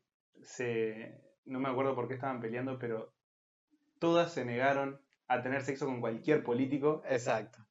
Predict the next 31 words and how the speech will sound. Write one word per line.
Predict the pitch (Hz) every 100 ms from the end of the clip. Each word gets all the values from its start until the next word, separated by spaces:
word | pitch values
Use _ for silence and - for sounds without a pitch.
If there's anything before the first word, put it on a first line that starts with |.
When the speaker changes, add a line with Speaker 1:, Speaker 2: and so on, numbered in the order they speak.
| -
Speaker 1:
Y | 127 123 117 113
los | 110 -
tipos, | 139 151
ni | 131 123
sus | 123 -
propias | 151 151 135
mujeres, | 120 147 135 139
nadie. | 131 143 131
Speaker 2:
Exacto, | 131 170 143
creo | 127 147
que | 170
fue | 175
algo | 160 156
así, | 135 139
Speaker 1:
Y, |
Speaker 2:
una | 143
Speaker 1:
y | 135 120 127
Speaker 2:
vuelta. |
Speaker 1:
bueno, | 165 160 139
nada, | 123 160 151 117 -
fue | 147
un | 160 143
elemento | 123 120 143 151
de | 131
presión | 117 113 151 147 139
tan | 143
brutal | 143 127 131 165
que, | 165 135 117
o | 110
sea, | 120 110 - _
podés, | 107 110 135 127